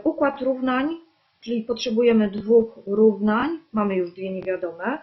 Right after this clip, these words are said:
Pierwsze równanie dotyczy masy, czyli masa pierwszego roztworu plus masa drugiego roztworu daje nam osiem kilogramów.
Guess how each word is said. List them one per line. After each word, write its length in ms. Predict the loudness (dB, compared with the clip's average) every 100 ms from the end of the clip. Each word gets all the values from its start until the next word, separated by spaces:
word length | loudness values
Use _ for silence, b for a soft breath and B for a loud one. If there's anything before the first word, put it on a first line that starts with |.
| B B -4
Pierwsze 380 | -2 -2 -2
równanie 400 | 0 2 4 4
dotyczy 360 | 2 -2 -4 -2
masy, 640 | -2 -4 -8 -8 -6 -6 b b b -8
czyli 300 | 0 4 4
masa 320 | 4 0 -6
pierwszego 460 | -4 -4 -4 -4 -4
roztworu 420 | -6 -6 -6 -6
plus 240 | -8 -10
masa 300 | -8 -8 -12
drugiego 400 | -12 -8 -6 -6
roztworu 440 | -6 -10 -16 -12 -8
daje 220 | -6 -6
nam 220 | -8 -14
osiem 280 | -16 -16 -16
kilogramów. 600 | -12 -10 -8 -8 -4